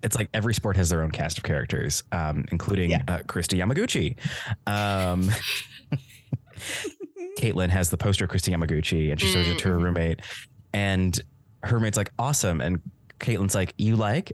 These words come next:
Speaker 1: Roommate says, "Me love." And I was like, "Okay, I can rock with this chick."
Speaker 3: <laughs>
Speaker 1: But she likes it so they could use the Christy Yamaguchi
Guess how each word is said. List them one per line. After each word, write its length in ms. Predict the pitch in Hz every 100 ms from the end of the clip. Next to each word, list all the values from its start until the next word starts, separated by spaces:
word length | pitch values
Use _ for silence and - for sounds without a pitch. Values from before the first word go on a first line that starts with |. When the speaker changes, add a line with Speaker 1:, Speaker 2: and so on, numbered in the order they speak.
| -
Speaker 1:
Roommate 260 | 104 95 87
says, 260 | 95 82 - -
"Me 160 | 98 123
love." 580 | 95 104 78 50 - - - _ -
And 100 | 95
I 60 |
was 120 | 95 92
like, 200 | 87 -
"Okay, 320 | 208 196 269 - -
I 60 | 139
can 120 | 175
rock 140 | 143
with 100 | 135
this 120 | 123 -
chick." 180 | 123 - - - -
Speaker 3:
<laughs> 460 | 117 - - 120
Speaker 1:
But 120 | 117 165
she 140 | 180
likes 280 | 151 180 -
it 140 | 170 -
so 180 | - 151
they 100 | 143
could 140 | 143
use 220 | 131 135
the 60 | 135
Christy 300 | - 143 139
Yamaguchi 580 | 127 113 123 - 117